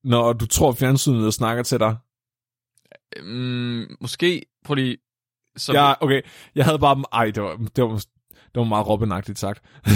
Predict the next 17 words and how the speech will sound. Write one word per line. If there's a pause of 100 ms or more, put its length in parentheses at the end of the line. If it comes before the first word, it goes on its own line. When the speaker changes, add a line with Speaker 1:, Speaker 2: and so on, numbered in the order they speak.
(240)
Speaker 1:
<laughs>
Robin
kendte
den
følelse.
Hvis
jeg
havde
sagt
det
til
Robin,
så
havde
han
sagt
ja.